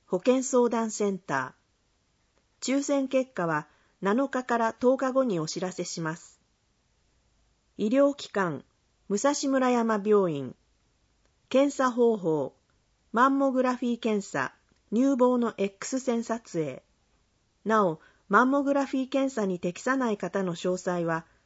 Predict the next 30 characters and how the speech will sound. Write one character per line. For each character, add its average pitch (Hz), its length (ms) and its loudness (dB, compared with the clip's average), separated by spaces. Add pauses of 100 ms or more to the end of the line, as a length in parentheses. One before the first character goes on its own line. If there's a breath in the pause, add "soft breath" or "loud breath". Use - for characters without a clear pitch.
市 262 220 -2
ホ 254 160 4
ー 269 40 2
ム 277 140 0
ペ 285 200 0
ー 269 40 0
ジ 214 120 -8
で 170 240 -2
ご 160 120 -2
確 196 260 -4
認 202 180 0
く - 100 -8
だ 185 120 -6
さ 180 220 -8
い。 135 100 -10 (1160)
費 277 160 0
用、 185 320 2 (240)
無 208 120 2
料。 156 340 0 (1700)
検 285 240 2
診 269 320 -2
日 240 160 0 (180)
程。 147 320 -4 (1600)
九 285 160 0
月、 247 560 -2 (920)
二 - 300 -14
日 269 260 -2
水 233 440 -2
曜 220 220 2
日、 139 280 -6